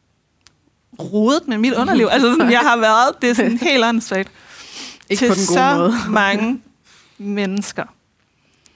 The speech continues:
Speaker 1: Øhm.
Speaker 2: Så det i virkeligheden startede som en, en fysisk ting,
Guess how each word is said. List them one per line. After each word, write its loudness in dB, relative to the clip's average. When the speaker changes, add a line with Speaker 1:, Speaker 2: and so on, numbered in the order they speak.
Speaker 1:
Øhm. -2
Speaker 2:
Så -6
det 0
i -2
virkeligheden 0
startede -2
som -6
en, -10
en -16
fysisk -14
ting, -10